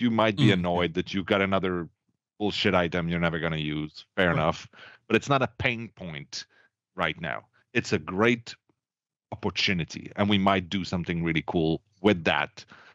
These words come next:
Speaker 1: Uh, but yeah, it, it's, it's important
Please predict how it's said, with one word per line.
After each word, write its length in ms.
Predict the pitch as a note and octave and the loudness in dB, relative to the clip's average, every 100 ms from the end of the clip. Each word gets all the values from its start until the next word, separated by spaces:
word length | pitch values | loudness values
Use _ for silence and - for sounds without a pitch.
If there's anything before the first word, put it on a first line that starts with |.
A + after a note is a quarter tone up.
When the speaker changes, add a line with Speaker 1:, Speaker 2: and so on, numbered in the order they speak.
| _ _ - | _ _ -4
Speaker 1:
Uh, 340 | E2+ D#2+ D#2+ D#2 D#2 E2 | 0 0 0 -4 -10 -4
but 200 | G2 D#2+ - _ _ _ _ _ _ _ - | 0 0 -2 _ _ _ _ _ _ _ -10
yeah, 160 | - - _ _ _ _ - | -10 -12 _ _ _ _ 0
it, 180 | E2+ - | 0 4
it's, 540 | F2+ - - - - _ _ _ _ _ _ _ _ _ _ _ _ _ _ - | 2 2 -6 -8 -12 _ _ _ _ _ _ _ _ _ _ _ _ _ _ -2
it's 180 | A2+ | 2
important 920 | B2+ G#2 _ _ - D#3+ D#3 C#3 C3 | 2 2 _ _ 2 4 4 2 -2